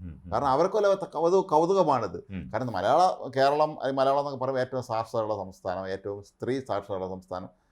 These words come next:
Speaker 2: ആ, അതുപോലെ ഒരുപാട് കാര്യങ്ങളിൽ മുന്നിട്ട് നിൽക്കുന്ന ഒരു സംസ്ഥാനത്ത് നിന്ന് ഇത്ര നാണം കെട്ട കഥകൾ ഇറങ്ങുക, ഒരു വലിയ മേഖലയെ തന്നെ നാണം കെടുത്തുന്ന രീതിയിൽ കാര്യങ്ങൾ വരുമ്പോൾ എല്ലാവരും നോക്കുകയാണ്.
Speaker 1: ഉം, ഉം, ഉം, ഉം, ഉം, ഉം.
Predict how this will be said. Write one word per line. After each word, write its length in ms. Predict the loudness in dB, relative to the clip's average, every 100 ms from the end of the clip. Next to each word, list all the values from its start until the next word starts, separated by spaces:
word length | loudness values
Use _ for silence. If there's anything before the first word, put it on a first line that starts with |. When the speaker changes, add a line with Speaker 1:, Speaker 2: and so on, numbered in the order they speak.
| _ -4
Speaker 2:
ആ, 260 | 0 0 2
അതുപോലെ 260 | 2 4
ഒരുപാട് 280 | 6 8 8
കാര്യങ്ങളിൽ 360 | 8 6 2 0
മുന്നിട്ട് 280 | 0 0
നിൽക്കുന്ന 280 | -2 -2 -6
ഒരു 80 | -6
സംസ്ഥാനത്ത് 800 | -8 -4 -4 -4 -6 -4 -2 -4
നിന്ന് 140 | -4 -8 _ -14
ഇത്ര 260 | -4 -2
നാണം 540 | -2 0 2 2 0 -2
കെട്ട 120 | -2
കഥകൾ 560 | 0 0 2 2 0 -2
ഇറങ്ങുക, 280 | -2 -2 -2
ഒരു 160 | -2
വലിയ 220 | -2 -2 -2
മേഖലയെ 560 | -2 -2 0 -2 -2
തന്നെ 200 | -4 -4 -8 _ _ -6
നാണം 240 | 0 0
കെടുത്തുന്ന 220 | 0 -2 -2
രീതിയിൽ 280 | -2 -4
കാര്യങ്ങൾ 340 | -4 -4 -4 -4
വരുമ്പോൾ 320 | -6 -6 -6
എല്ലാവരും 320 | -4 -4 -6
നോക്കുകയാണ്. 580 | -6 -8 -2 0 0 -2 -14
Speaker 1:
ഉം, 60 | -14
ഉം, 80 | -14 -12
ഉം, 160 | -14 -14 -18
ഉം, 100 | -18
ഉം, 120 | -18 -18
ഉം. 220 | -20 -20